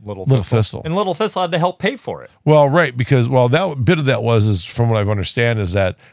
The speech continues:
Speaker 2: they had just done that. They had just done this. The D N R guy had been down and just done that study. He goes, "Why do I gotta do it again?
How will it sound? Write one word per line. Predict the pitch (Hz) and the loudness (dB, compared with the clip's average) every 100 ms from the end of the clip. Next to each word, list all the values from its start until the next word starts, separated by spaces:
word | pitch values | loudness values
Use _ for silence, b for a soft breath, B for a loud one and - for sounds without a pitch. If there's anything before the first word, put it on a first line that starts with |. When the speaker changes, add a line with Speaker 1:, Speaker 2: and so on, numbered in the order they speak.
| B | B
Speaker 2:
they | 110 | 2
had | 113 98 | 2 0
just | - 139 123 - _ | -4 -2 0 -4 _
done | - 110 101 | -2 0 0
that. | 78 - - - _ b b b b b _ _ _ _ _ _ | -2 -6 -12 -18 _ b b b b b _ _ _ _ _ _
They | 117 | 2
had | 104 107 | 2 2
just | 120 127 | 0 -2
done | - 120 | -2 -2
this. | 110 | -2
The | - 123 | -6 -6
D | 98 | -2
N | 147 | -2
R | 127 | -2
guy | 120 110 | -2 -2
had | 101 | -2
been | 101 | -2
down | 110 | -2
and | 101 | -2
just | 92 101 | -4 -2
done | 113 104 | 0 0
that | 98 | -2
study. | - 101 92 | -4 -6 -6
He | |
goes, | 92 139 | -6 -4
"Why | 123 | -2
do | |
I | 151 | 0
gotta | 131 | 0
do | 113 | -2
it | |
again? | 92 71 | -2 -6